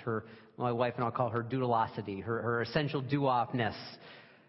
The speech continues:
her personality. I mean, you know, even the animals you have that you love that have mean personalities, you know, they still have personalities, but Doo-Wop was one of those creatures like, like Ron Burgundy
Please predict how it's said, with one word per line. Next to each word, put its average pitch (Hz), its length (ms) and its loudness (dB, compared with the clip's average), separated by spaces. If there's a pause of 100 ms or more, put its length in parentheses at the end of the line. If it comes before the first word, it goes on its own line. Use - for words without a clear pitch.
(180)
her 135 100 -2
personality. 247 920 4
I 214 60 2
mean, 220 500 0
you 196 100 0
know, 170 60 -2
even 254 240 0
the 240 120 2
animals 233 360 2
you 208 120 2
have 202 380 4
that 202 160 2
you 175 120 0
love 185 340 2
that 185 140 4
have 165 260 4
mean 220 280 2
personalities, 127 840 2
you 147 60 0
know, 185 80 2
they 208 100 2
still 247 220 2
have 226 100 -6
personalities, 233 600 2
but 151 120 -2 (640)
Doo-Wop 226 320 4
was 180 100 2
one 196 180 4
of 185 60 2
those 160 260 2
creatures 175 640 0 (640)
like, 139 420 0
like 139 220 2 (160)
Ron 160 320 4
Burgundy 127 560 2